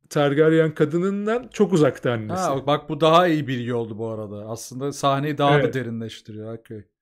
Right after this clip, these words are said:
Speaker 1: Evet, annesi değil yani aslında seviştiği kişi. Tamamen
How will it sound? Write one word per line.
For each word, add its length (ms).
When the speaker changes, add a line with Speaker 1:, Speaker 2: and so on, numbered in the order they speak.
Speaker 1:
Evet, 300
annesi 440
değil 160
yani 360
aslında 400
seviştiği 540
kişi. 280
Tamamen 640